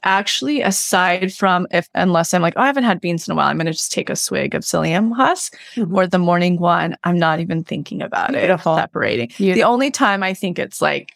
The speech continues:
Speaker 1: I separate is just the time that I have the nuts, to really, really let that be its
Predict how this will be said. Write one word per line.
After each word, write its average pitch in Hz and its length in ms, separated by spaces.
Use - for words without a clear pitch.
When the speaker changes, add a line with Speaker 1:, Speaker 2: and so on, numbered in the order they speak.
Speaker 1:
I 170 140
separate 196 720
is 170 220
just - 540
the 165 80
time 143 280
that - 120
I - 40
have - 260
the - 80
nuts, - 380
to 226 140
really, 220 360
really 175 340
let 156 260
that 147 240
be 160 120
its 156 140